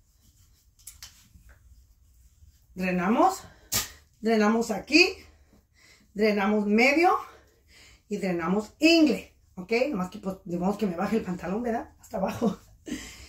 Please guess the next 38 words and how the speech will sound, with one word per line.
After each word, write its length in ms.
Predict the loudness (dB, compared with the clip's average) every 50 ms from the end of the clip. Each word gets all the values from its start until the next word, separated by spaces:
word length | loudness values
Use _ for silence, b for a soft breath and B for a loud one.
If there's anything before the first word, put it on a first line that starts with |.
| B B B B -4
Y 100 | 0 4
de 120 | 6 6
esta 180 | 6 6 6 6
manera 520 | 6 8 8 8 6 8 8 6 4 4 0
aquí 260 | -4 -4 -4 -4 -6
podemos 380 | 0 2 2 4 4 2 0 -2
hacer 240 | -4 -4 -2 -2 -2
también 320 | 0 0 0 0 0 -2
nuestro 220 | -2 -4 -4 -4 -2
marcamiento, 760 | -2 -2 -2 -2 -2 -2 2 4 4 4 4 2 0 -4 -8 -10 -20 b b b b b b b b b b -20 _
¿sí? 460 | -6 2 4 4 4 4 2 -2 -10 -18 -20 -20 -20 -14 -8 -4
Miren, 320 | -2 0 0 0 0 -2 -6 -14 _ _ -20 b b b b b b
voy 140 | 0 2
a 40 | 2
hacer 180 | 6 8 8 8
otro 180 | 8 6 2
video 560 | 2 2 2 4 4 4 4 2 0 -2 -6 -14 _ 0
al 120 | 2 4
mismo 240 | 6 8 6 6 6
tiempo, 260 | 4 4 6 6 6
aunque 200 | 4 2 0 -2
ustedes 220 | 0 2 4 4 4
digan, 200 | 4 2 2 2
"Ay, 160 | 2 2 2
tengo 220 | 4 4 4 6 6
mucha 220 | 6 4 4 2
grasa". 460 | 2 4 4 4 4 2 -2 -6 -8 b b b b b b b b
Es 180 | 0 2 4 4
el 140 | 2 2
primero, 680 | 2 0 2 6 8 8 8 10 8 6 6 2 -4 -12 _ _ _ _ _
fíjense. 600 | -6 -2 -2 0 0 0 -2 -2 -4 -6 -10 _ _ _ _ _ -20 -20 -20 -20 -20 -20 _ -20 -20 -20 -20 -20 -20 -20 -20 -8 -4
Este 200 | -4 -4 -2 -2
es 80 | 0 2
el 160 | 2 2 0
primero 420 | 0 -2 0 2 4 4 4 2
que 60 | 2
estamos 340 | 0 0 0 0 0 -2 -4
haciendo. 440 | -4 -2 0 4 6 6 6 4 2